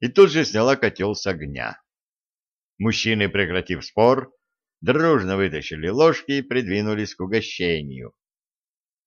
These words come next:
"Горячий?" — предупредила невольница. "Ай, в брюхе остынет!" — отмахнулся купец и первым запустил ложку в котел.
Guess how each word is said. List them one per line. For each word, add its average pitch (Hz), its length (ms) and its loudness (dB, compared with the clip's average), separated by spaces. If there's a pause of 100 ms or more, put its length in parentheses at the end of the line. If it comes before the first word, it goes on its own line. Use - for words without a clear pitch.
(140)
"Горячий?" — 107 840 -6 (500)
предупредила 104 680 0
невольница. 98 720 0 (840)
"Ай, 101 600 0
в 80 80 -12
брюхе 110 460 2
остынет!" — 110 680 -2 (380)
отмахнулся 98 640 -6
купец - 520 -2 (500)
и 80 80 -8
первым 147 540 4
запустил 127 520 -2
ложку 90 540 -4
в - 140 -18
котел. 82 580 -8